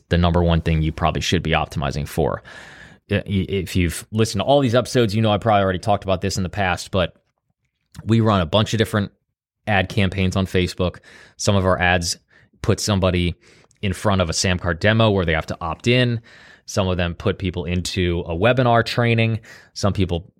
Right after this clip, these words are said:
you know, we drive them right to start a trial. Some of them we offer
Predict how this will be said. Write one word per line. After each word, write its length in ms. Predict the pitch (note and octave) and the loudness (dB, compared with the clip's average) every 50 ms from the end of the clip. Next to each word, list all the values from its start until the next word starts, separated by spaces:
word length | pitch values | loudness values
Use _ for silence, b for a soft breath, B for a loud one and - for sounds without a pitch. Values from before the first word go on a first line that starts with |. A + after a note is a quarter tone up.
| _ _ | _ _
you 100 | - F2 | -10 -8
know, 80 | D#2 D2 | -8 -6
we 120 | D#2 F2 | -4 -4
drive 380 | E2+ E2+ - F#2 E2+ E2+ E2 D#2 | -4 -2 0 0 2 2 0 0
them 140 | E2 D#2+ D#2 | -4 -4 -2
right 200 | E2 E2+ F2 - | -2 -2 -2 -2
to 80 | - F2 | -4 -6
start 260 | - - G#2+ F#2 E2+ | -4 -2 -2 -2 -2
a 40 | D#2+ | -2
trial. 600 | - - - D3 C#3 C3 B2+ B2 A#2+ A2+ A2+ A2 | -6 -2 0 2 4 4 4 4 4 4 2 0
Some 240 | G#2 - - G#2+ G2 | -2 -4 -6 -4 -4
of 60 | F#2 | -2
them 160 | F#2 F2+ E2+ | -2 -4 -2
we 100 | E2+ E2+ | -2 -4
offer 560 | E2 D#2 D#2+ E2 - - F2 D#2+ D#2 D#2 G2 | -4 -4 -6 -8 -8 -6 -6 -6 -6 -6 -10